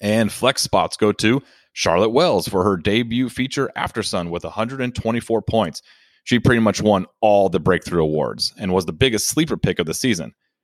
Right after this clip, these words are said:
except for maybe R R R. And the final flex spot is Top Gun Maverick with a hundred and eighteen points, who got nominated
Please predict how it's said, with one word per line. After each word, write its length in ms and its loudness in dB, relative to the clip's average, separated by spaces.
except 320 0
for 60 0
maybe 280 -2
R 160 2
R 140 2
R. 260 -4
And 360 0
the 80 2
final 400 2
flex 320 -2
spot 340 2
is 520 0
Top 300 0
Gun 220 2
Maverick 480 -2
with 140 -4
a 60 2
hundred 280 0
and 120 -2
eighteen 320 -4
points, 380 -10
who 80 -2
got 180 2
nominated 520 2